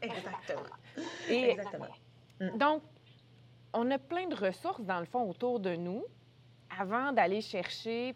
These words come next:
Speaker 2: par exemple, euh, la médication traditionnelle que on ne veut pas éliminer non plus parce qu'on en a besoin pour certaines choses. Donc,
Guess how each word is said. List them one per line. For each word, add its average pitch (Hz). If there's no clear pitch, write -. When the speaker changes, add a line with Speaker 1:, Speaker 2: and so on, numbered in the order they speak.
Speaker 2:
par 156
exemple, 220
euh, 156
la 165
médication 185
traditionnelle 190
que 208
on 202
ne 185
veut 170
pas 202
éliminer 190
non 185
plus 214
parce 190
qu'on 175
en 165
a 165
besoin 160
pour 175
certaines 151
choses. 302
Donc, 185